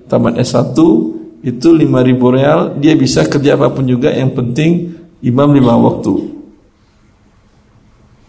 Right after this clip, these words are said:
Hah? Sehingga semangat orang belajar ilmu syar'i.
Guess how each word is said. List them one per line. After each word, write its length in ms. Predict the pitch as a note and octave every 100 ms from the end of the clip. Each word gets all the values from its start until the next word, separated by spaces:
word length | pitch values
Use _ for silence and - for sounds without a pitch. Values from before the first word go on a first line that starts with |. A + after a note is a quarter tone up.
| - F3 - - -
Hah? 220 | - - - - - - - - -
Sehingga 400 | - C#3+ D#3+ G3
semangat 480 | G3 F#3 F#3 G#3+
orang 240 | F#3+ F3+ E3+
belajar 200 | D#3+ D3+
ilmu 200 | D3+ D3
syar'i. 600 | - - - G2+ - -